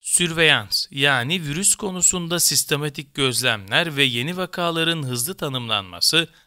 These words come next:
salgının kontrol altına alınması için kritik öneme sahiptir.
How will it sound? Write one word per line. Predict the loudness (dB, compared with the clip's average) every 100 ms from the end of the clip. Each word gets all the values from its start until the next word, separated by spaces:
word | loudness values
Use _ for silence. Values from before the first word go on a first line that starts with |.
| -2
salgının | 2 4 2 0 -2 -4
kontrol | -6 -6 -6 -6 -2
altına | -2 -4 -6 -4
alınması | -4 -4 -2 0 0
için | -2 0 0 0
kritik | -4 -8 -8 -8 -6
öneme | -6 -6 -6
sahiptir. | -2 2 2 0 -2 -4